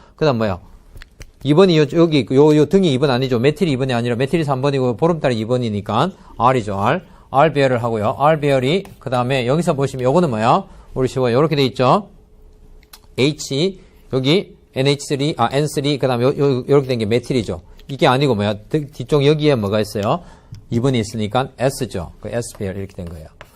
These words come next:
물론 뭐 여러분들이 물을 때 요렇게 안 하고 뭐도 물을 수 있어요. 응.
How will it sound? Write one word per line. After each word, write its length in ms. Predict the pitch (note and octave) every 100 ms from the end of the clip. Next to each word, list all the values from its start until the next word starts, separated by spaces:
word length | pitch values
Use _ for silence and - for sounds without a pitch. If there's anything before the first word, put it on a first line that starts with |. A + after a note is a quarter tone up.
| - _ -
물론 420 | C#3 F#3+ G#3+ G#3+ - - -
뭐 240 | C3+ C3+
여러분들이 320 | C#3+ D#3+ D3
물을 300 | B2+ D#3+ E3
때 400 | D#3+ C3+ F#3+ G3+ - -
요렇게 320 | C3+ F#3+ F#3+ - -
안 180 | A#2+ B2+
하고 320 | D#3+ D3+ E3+
뭐도 280 | B2 B2 D3
물을 220 | D#3+ D#3
수 120 | D#3 E3
있어요. 460 | - B2 B2+ G3+ - _ - - - - - - - _ _ _ - -
응. 200 | B2+ F2